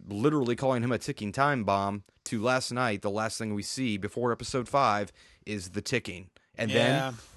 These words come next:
Speaker 1: if you rewatch it again, on the last tick, I read this online. I didn't hear it, but I read it online. You hear
Speaker 2: A
Speaker 1: a gun.
Speaker 2: fuse?
Speaker 1: A
Speaker 2: Oh, yeah.
Speaker 1: gun.
Speaker 2: I, dude, I totally heard it.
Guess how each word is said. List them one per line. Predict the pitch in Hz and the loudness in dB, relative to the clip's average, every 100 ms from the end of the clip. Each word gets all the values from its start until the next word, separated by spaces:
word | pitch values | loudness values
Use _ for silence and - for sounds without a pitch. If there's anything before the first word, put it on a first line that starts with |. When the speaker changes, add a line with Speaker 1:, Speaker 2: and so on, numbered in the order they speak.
| - _ - | -20 _ -6
Speaker 1:
if | 101 - | -6 -4
you | 98 | -2
rewatch | 101 123 127 135 131 | 2 4 8 8 6
it | 139 | 0
again, | 120 139 160 117 95 - _ _ _ _ _ _ _ _ _ _ _ _ - - - | 4 6 6 4 -2 -10 _ _ _ _ _ _ _ _ _ _ _ _ -18 -14 -2
on | 107 98 | 0 0
the | 92 | 0
last | 92 107 113 - - | 0 0 0 -4 -4
tick, | - 139 - - - | 2 2 2 -6 -6
I | |
read | 98 127 117 | 2 2 2
this | 110 | 2
online. | 107 110 113 95 | 0 2 2 0
I | 101 | -2
didn't | 113 | -2
hear | 117 117 | 0 0
it, | 98 | 0
but | 92 | -2
I | 98 | -2
read | 101 101 | 0 0
it | |
online. | 107 110 104 95 92 _ _ _ _ _ _ _ - | 0 0 -2 -4 -8 _ _ _ _ _ _ _ -4
You | 101 | 0
hear | 117 104 | 2 2
Speaker 2:
A | |
Speaker 1:
a | |
gun. | 87 113 110 107 | 0 2 2 2
Speaker 2:
fuse? | 185 180 - - - - | 2 2 2 -2 -10 4
Speaker 1:
A | 202 | 6
Speaker 2:
Oh, | 208 | 8
yeah. | 196 | 8
Speaker 1:
gun. | - 107 95 | 8 8 8
Speaker 2:
I, | 208 | 6
dude, | 196 196 185 | 6 2 6
I | 135 | 6
totally | 160 185 131 | 6 6 4
heard | 113 117 | 2 -4
it. | 107 | -6